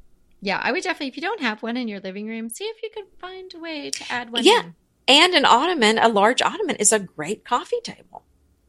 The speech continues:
Speaker 1: Well, don't you use it like that?
Speaker 2: That's, well, I ha-, well, until my new one comes, yes.
Speaker 1: Oh, okay. So you were looking with a purpose.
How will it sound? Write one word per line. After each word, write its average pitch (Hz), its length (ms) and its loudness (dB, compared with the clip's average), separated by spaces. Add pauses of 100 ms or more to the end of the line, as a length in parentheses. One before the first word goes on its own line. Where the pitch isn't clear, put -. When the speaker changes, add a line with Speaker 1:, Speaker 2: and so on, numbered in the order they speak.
Speaker 1:
Well, 247 160 2
don't 311 200 0
you 294 120 0
use 302 280 -2
it - 140 -8
like 285 180 -6
that? 381 160 -8 (280)
Speaker 2:
That's, 233 300 6
well, 277 240 8
I 190 140 6
ha-, 196 240 0
well, 190 260 2
until 226 220 0
my 208 140 4
new 214 140 2
one 539 180 -2
comes, 240 320 -2
yes. - 540 -2
Speaker 1:
Oh, 320 560 8
okay. 254 160 -4
So - 120 -4
you 254 140 0
were 233 100 4
looking 226 300 -2
with 185 120 -6
a 170 60 -10
purpose. 214 760 -4